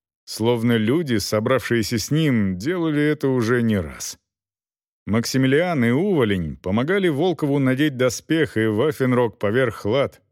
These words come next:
опоясаться мечом. Первая баржа с людьми Рене пристала к берегу,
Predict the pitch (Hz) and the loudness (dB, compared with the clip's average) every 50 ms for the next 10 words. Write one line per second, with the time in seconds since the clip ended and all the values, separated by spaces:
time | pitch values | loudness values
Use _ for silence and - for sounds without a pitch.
0 | _ _ _ - 101 87 - 90 90 95 101 98 85 95 87 - - 95 87 85 | _ _ _ -10 -10 -6 -4 -2 -2 0 -2 -2 -2 -6 -10 -8 -8 -6 -6 -6
1 | 82 78 - - 76 67 58 57 - _ _ _ _ _ _ _ _ _ _ _ | -6 -8 -8 -10 -12 -14 -16 -20 -20 _ _ _ _ _ _ _ _ _ _ _
2 | _ _ _ _ _ _ _ - - 135 143 135 123 127 123 123 120 117 127 135 | _ _ _ _ _ _ _ -2 0 0 0 2 2 2 2 2 2 2 2 2
3 | 131 113 113 123 117 107 - 120 123 120 120 127 127 123 120 123 120 123 123 120 | 2 2 0 -2 -2 -2 0 0 0 2 2 2 4 4 2 2 2 2 2 0
4 | 117 - - 120 117 - - - 120 117 113 117 110 110 110 - - 107 101 76 | 0 0 -2 -2 -2 -2 0 0 2 2 2 0 -2 -2 -2 0 0 0 -2 -4
5 | 67 67 64 | -6 -10 -16